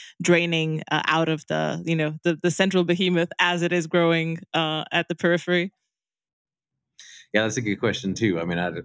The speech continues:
Speaker 2: I, who knows? I, I think, I think, um, my s-, I, it's hard to say because this is still the most powerful institutions controlled by the other side, uh, in, in the, in the nation, and, um, that's just the way it is.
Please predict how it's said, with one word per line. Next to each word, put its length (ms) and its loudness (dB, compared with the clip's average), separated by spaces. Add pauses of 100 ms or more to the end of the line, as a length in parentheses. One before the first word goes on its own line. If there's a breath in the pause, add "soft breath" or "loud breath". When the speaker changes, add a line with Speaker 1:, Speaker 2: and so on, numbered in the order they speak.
(100)
Speaker 2:
I, 80 -10 (120)
who 100 0
knows? 260 0
I, 240 0
I 80 0
think, 380 -2 (100)
I 60 0
think, 380 -2
um, 380 -2 (2000)
my 200 2
s-, 560 -8
I, 80 0 (400)
it's 240 0
hard 180 2
to 60 -2
say 240 0
because 380 0
this 220 0
is 160 2
still 200 0
the 80 0
most 260 -2
powerful 320 0
institutions 800 -4
controlled 380 -2
by 100 0
the 80 0
other 140 0
side, 380 -4 (640)
uh, 240 -2 (120)
in, 320 -4 (120)
in 180 -2
the, 140 -4 (120)
in 100 -4
the 80 -2
nation, 540 -6 (120)
and, 360 -4 (800)
um, 420 -6 (100)
that's 200 -2
just 140 -14
the 40 -2
way 120 2
it 60 0
is. 340 -2